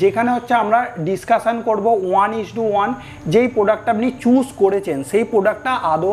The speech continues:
আপনি প্রফিট মার্জিন করতে পারবেন কিনা, তার জন্য আমার সঙ্গে বসুন, one is to one বসুন, সেখানে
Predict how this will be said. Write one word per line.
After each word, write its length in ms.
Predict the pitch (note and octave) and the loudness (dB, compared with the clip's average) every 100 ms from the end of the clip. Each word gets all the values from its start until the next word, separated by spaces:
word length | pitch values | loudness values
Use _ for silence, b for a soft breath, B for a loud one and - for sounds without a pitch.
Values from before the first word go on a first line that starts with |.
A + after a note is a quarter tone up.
| G#3+ | 0
আপনি 120 | A3 B3+ A3 | 0 -4 -2
প্রফিট 320 | D#3 F3 G3 G#3 | -2 0 0 0
মার্জিন 320 | G#3 F3 A#3+ - | 0 0 0 2
করতে 260 | F3 E3+ G#3 E3+ | 0 2 0 2
পারবেন 300 | D3+ D#3+ E3 C#3 | 0 -2 -6 -6
কিনা, 160 | B2+ B2+ B B B | -8 -10 B B B
তার 160 | G#3 G3+ | 2 2
জন্য 140 | A#3+ B3 G#3 | 2 2 2
আমার 140 | G3+ - | -2 -2
সঙ্গে 200 | A3 A#3 F3 | 0 0 2
বসুন, 260 | E3+ - A#3+ G3 F#3+ A3 | 0 0 -2 2 2 2
one 120 | B3 A#3+ | 2 0
is 80 | - | -2
to 60 | B3 G3 | 0 2
one 120 | F#3 G3 F3 | 0 0 -2
বসুন, 260 | E3+ G#3 B3 B B - | -2 -6 -6 B B -2
সেখানে 240 | F3 G3+ | 2 2